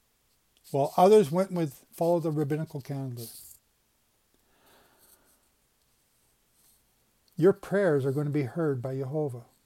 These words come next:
because you're being righteous. You're doing what he says. He does not hear the prayers of those who do not keep his holy days. Those are sinners. And if you're keeping the holy days at the wrong time, you've sinned. He's not hearing your prayers.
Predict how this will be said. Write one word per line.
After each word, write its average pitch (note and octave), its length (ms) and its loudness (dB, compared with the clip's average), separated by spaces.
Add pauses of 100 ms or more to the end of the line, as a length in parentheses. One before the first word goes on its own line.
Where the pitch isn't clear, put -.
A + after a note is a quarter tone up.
(220)
because C#3 360 -2
you're C#3 80 -2
being D3+ 380 -2
righteous. D#3+ 460 -4
You're B2 100 -6
doing E3 400 2
what D#3 140 0
he D#3+ 80 2
says. F3+ 360 -4 (280)
He F3+ 160 2
does G3 260 6
not A#3 200 4
hear E3+ 260 4
the F3 100 2
prayers E3 400 0
of F3+ 160 2
those D3 260 0
who F3+ 140 2
do D#3+ 220 4
not F#3+ 240 0
keep D3 220 -2
his G3 120 0
holy B3+ 260 0
days. B2 280 -2 (160)
Those F#3+ 280 6
are A3+ 80 2
sinners. A3 460 -2 (240)
And F#3+ 100 2
if - 120 2
you're F#3 100 0
keeping C4 360 -2
the F3 80 0
holy B3+ 220 2
days G3 200 2
at - 140 0
the F3 60 2
wrong F3 260 0
time, G#3 540 -4
you've F#3+ 240 -2
sinned. A3+ 460 -6 (240)
He's A#3+ 180 -6
not A#3 220 2
hearing A3 480 -2
your G3 100 0
prayers. A#3 540 -10